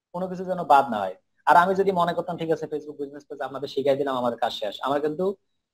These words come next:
ওই ইয়ে অনুযায়ী, মানে, এ, schedule অনুযায়ী যে Facebook business page তৈরি করা শিখে দিলাম, শেষ। এইভাবে শিখলে আপনাদের হবে কি, আপনাদের basic লেভেলটা টাইট হবে না অতটা। আর যখন একটা class শেষ হবে, তখন আপনি আমাকে চাপ দিবেন, "ভাই, আমি মার্কেটপ্লেসে ঢুকবো, মার্কেটপ্লেসে ঢুকবো।"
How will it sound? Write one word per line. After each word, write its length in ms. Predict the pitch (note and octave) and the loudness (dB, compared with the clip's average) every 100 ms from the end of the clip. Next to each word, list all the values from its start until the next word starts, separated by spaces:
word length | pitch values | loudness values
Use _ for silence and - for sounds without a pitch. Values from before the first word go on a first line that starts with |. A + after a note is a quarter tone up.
| - | -8
ওই 140 | B2+ | -8
ইয়ে 200 | D3 D3+ | 0 2
অনুযায়ী, 360 | D3+ C3 G#2+ G2+ | 4 2 -2 -2
মানে, 160 | B2 B2+ | -2 -2
এ, 300 | A2+ G#2+ A2 | -4 -8 -12
schedule 320 | - E3 F3 | -6 0 6
অনুযায়ী 300 | D#3 C3 G#2 | 6 6 0
যে 200 | - - | -6 -12
Facebook 280 | E3 E3 E3 | -4 -4 -2
business 280 | D#3 D3 D3 | -4 -4 -6
page 140 | D3 | -6
তৈরি 160 | D3+ C3+ | -2 2
করা 140 | C#3 | 0
শিখে 200 | C#3 C3 | 0 -4
দিলাম, 180 | C3 A3 | -2 -4
শেষ। 340 | F#3+ G#2+ - - _ _ _ _ _ | -4 -6 -6 -16 _ _ _ _ _
এইভাবে 260 | D3+ F3 F#3+ | 2 2 2
শিখলে 240 | F3+ G3 | 0 4
আপনাদের 340 | E3+ E3+ E3+ | 4 4 0
হবে 180 | D#3 E3 | 0 -2
কি, 80 | F#3 | 0
আপনাদের 300 | D3+ D#3 D3+ | 0 0 2
basic 280 | D3 D3 D3 | 0 0 -2
লেভেলটা 260 | D3 D3+ | 0 0
টাইট 340 | D3+ C#3+ B2+ B2 | 2 2 2 -2
হবে 120 | A2+ | -4
না 80 | G#2+ | -4
অতটা। 280 | G2+ F#2 E2+ _ _ _ _ | -6 -10 -12 _ _ _ _
আর 140 | C3+ | -6
যখন 260 | C#3 D#3 F3 | 0 0 2
একটা 200 | E3 F3+ | 2 0
class 260 | F3 E3+ E3 | 4 2 4
শেষ 180 | D#3+ | 0
হবে, 160 | E3+ E3+ | 2 0
তখন 220 | E3 D#3+ | 0 2
আপনি 220 | D3+ E3 | 2 2
আমাকে 200 | D#3 D#3 D#3 | -2 0 2
চাপ 200 | C#3 - | 2 2
দিবেন, 200 | C#3+ C3+ | -2 2
"ভাই, 200 | C3 C3+ | 2 2
আমি 120 | C3 | 0
মার্কেটপ্লেসে 540 | C3 B2 B2 B2+ A#2+ | -2 -2 -4 -6 -4
ঢুকবো, 220 | A#2+ A#2 | -6 -4
মার্কেটপ্লেসে 480 | A#2+ A2+ A2+ A#2 A2 | -4 -4 -6 -8 -8
ঢুকবো।" 260 | A2+ G#2 | -14 -16